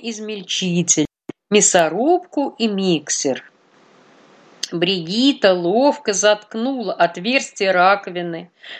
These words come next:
наполнила ее водой, добавила мыльный концентрат и в этом небольшом количестве воды вымыла всю посуду.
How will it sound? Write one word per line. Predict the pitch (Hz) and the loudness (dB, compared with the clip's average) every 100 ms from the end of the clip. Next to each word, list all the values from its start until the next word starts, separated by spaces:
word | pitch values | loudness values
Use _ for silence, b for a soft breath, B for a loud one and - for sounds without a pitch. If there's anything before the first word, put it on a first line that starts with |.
| B | B
наполнила | 202 240 240 359 392 302 214 202 | 4 4 4 2 4 2 0 -2
ее | 202 220 339 | -2 4 4
водой, | 269 220 175 175 226 247 240 b b b | 6 2 2 -6 -6 -6 -10 b b b
добавила | 185 220 220 349 403 311 233 | 2 2 4 4 4 2 -2
мыльный | 214 302 359 285 | 0 2 4 2
концентрат | 233 247 214 - 202 180 170 214 247 240 - b b - | 2 -2 -2 -6 -8 -2 2 4 4 0 -6 b b -6
и | 202 | 2
в | 262 | 6
этом | 392 381 247 | 6 4 2
небольшом | 240 233 233 233 - 302 277 | 0 2 2 2 0 0 2
количестве | 214 208 247 240 - - 180 | 2 2 0 -8 -12 -8 -4
воды | 170 175 165 147 254 339 339 B B - | 2 4 2 2 4 4 2 B B -10
вымыла | 156 240 349 339 285 233 | 2 6 6 6 4 2
всю | - - 294 | 0 -2 -2
посуду. | 302 240 226 - 170 147 135 - | 2 0 0 -6 -8 -10 -14 -16